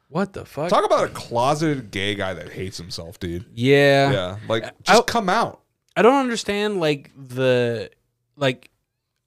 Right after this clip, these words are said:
Speaker 1: why? Like, it's more than acceptable to be. Like, is it really gonna be a damp on your fucking political career?
Speaker 2: He will be, like, he would, he couldn't be a Republican, uh,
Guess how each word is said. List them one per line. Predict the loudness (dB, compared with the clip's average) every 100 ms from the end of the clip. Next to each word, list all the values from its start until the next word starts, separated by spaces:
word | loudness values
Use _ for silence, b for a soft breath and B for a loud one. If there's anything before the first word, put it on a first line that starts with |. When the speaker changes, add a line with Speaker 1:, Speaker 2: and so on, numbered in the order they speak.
| _ _ _ _
Speaker 1:
why? | 4 6 4 0 -2
Like, | -2 0
it's | -4 -2
more | -2 2 2 2
than | 0
acceptable | -4 -6 -8 -8 -8 -8
to |
be. | -4 -4 0
Like, | 2
is | 2 0
it | 0
really | 4 4 4
gonna | 2 -2
be | -2 0
a | 0
damp | 0 0 0 -2 -2
on | -2 -2
your | -2 -2 -2
fucking | 0 0 0 -6
political | -4 -4 -2 -2 -4 -4
career? | -6 -6 -4 -6 -6
Speaker 2:
He | -2
will | 0 0
be, | -6 -10 -12 -16 _ _ _ _ _ _ _ _ _ _ _ -10
like, | -10 _ _ _ _ _ _ _ _
he | 0 2
would, | 2 2
he | 2 2 -2 -6
couldn't | -4 -4
be | -4
a | -4
Republican, | -4 -4 -4 -6 -8 -8 -12 -14 -2
uh, | 0 2 -2